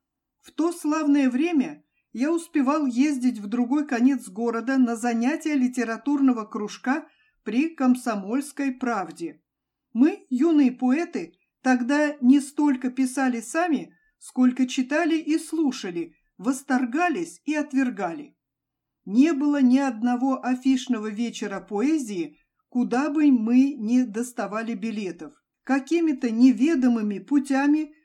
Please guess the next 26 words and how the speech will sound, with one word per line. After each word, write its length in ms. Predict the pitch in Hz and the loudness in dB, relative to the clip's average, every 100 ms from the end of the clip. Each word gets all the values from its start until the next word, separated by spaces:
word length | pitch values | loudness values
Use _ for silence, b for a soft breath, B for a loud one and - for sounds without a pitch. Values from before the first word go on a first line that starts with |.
| b | b
мы 180 | 208 311 | 0 2
проникали 760 | 339 339 311 311 311 247 294 285 | 2 0 2 2 2 0 0 0
и 240 | 285 311 | 0 -2
на 160 | 349 262 | 0 -2
поэтические 920 | 233 214 202 - 202 202 175 - 202 | -4 -6 -8 -10 -12 -12 -14 -12 -10
вечера 460 | 190 208 214 202 190 | -10 -8 -6 -4 -6
в 80 | |
Дом 260 | 180 208 202 | -4 -6 -6
печати 720 | 185 175 190 226 262 285 269 b b b | -10 -12 -6 -4 -4 -4 -4 b b b
и 140 | 240 | -2
Дом 260 | 202 330 339 | 0 0 0
ученых. 720 | 330 - 262 196 170 - _ _ _ _ _ _ - | -2 0 0 0 -8 -14 _ _ _ _ _ _ -10
Есенина 640 | 202 262 - 349 359 269 254 | 0 0 2 -2 4 4 4
в 80 | |
Москве 640 | 226 233 220 - 226 302 302 | 0 -6 -6 -4 0 0 -2
я 260 | 208 220 311 | -6 -2 0
не 160 | 311 294 | 2 0
застал 600 | 277 294 - 294 220 175 | 0 -4 -4 -4 -4 -6
в 60 | |
живых, 540 | 180 202 202 208 160 - _ _ _ _ | -10 -10 -8 -8 -10 -14 _ _ _ _
а 160 | 220 220 | -4 -2
вот 240 | 269 254 | -2 -2
Маяковского 880 | 226 226 254 330 370 - - 311 311 | -2 0 0 0 -4 -6 -4 -2 -4
слушал 680 | 302 240 226 330 339 339 285 | -6 -6 -2 -2 -2 0 2
несколько 640 | 226 247 254 302 254 220 | 2 0 -4 -4 -4 -6
раз. 400 | 190 175 170 - | -6 -8 -10 -18